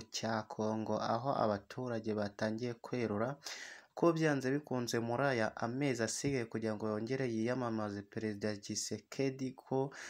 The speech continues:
bayarambiwe, ko batakwihanganira ko arangira bitewe n'urugomo rukomeje gukorerwa muri Congo.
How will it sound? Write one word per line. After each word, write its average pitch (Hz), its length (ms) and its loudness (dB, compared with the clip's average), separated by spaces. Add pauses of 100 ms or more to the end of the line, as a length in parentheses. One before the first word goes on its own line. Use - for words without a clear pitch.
(120)
bayarambiwe, 113 880 2
ko 135 240 -2
batakwihanganira 110 1040 0
ko 123 320 -4
arangira 107 640 0
bitewe 120 480 -4
n'urugomo 110 400 -2
rukomeje 120 560 -4 (340)
gukorerwa 117 640 0
muri 123 380 0
Congo. 123 640 -2